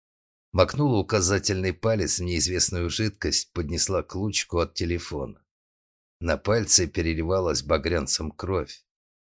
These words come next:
Да, именно кровь, ее свежую нельзя ни с чем спутать. Казалось, Лиза даже почувствовала ее металлический запах, хотя это, скорее всего, только казалось,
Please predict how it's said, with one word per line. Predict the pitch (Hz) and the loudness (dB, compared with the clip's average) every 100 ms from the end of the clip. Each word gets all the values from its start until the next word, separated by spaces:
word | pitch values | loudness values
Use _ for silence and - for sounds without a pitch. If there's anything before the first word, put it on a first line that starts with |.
| _ _ | _ _
Да, | 76 82 104 98 | -4 4 4 4
именно | 78 80 107 95 90 | 2 0 0 0 -2
кровь, | - 95 110 - | -4 -2 -2 -2
ее | 78 95 92 | -2 0 4
свежую | - 98 98 92 85 | 4 4 0 0 -2
нельзя | 87 76 90 | -2 -2 -2
ни | 80 | -2
с | 78 | -2
чем | - 113 | -2 -2
спутать. | 139 - 73 - - _ _ _ _ _ | -4 -4 -10 -10 -18 _ _ _ _ _
Казалось, | - 78 143 131 - | -2 2 4 4 2
Лиза | 120 98 85 | 2 0 2
даже | 101 98 | 0 0
почувствовала | - 98 - 110 - 90 85 | 0 -2 0 -2 -2 -2 -2
ее | 87 82 | 0 -2
металлический | 80 - 90 85 - - 90 | -2 -2 -2 0 0 0 -2
запах, | 78 107 78 - - _ _ _ _ _ _ | 0 2 2 -4 -16 _ _ _ _ _ _
хотя | 107 - 156 | -8 -6 -6
это, | 135 87 | -4 2
скорее | - 101 92 95 | 2 4 2 4
всего, | - 95 87 | 4 2 0
только | - 90 78 80 | -2 -4 -2 -4
казалось, | 98 85 90 107 90 67 - | 0 0 2 2 0 -2 -2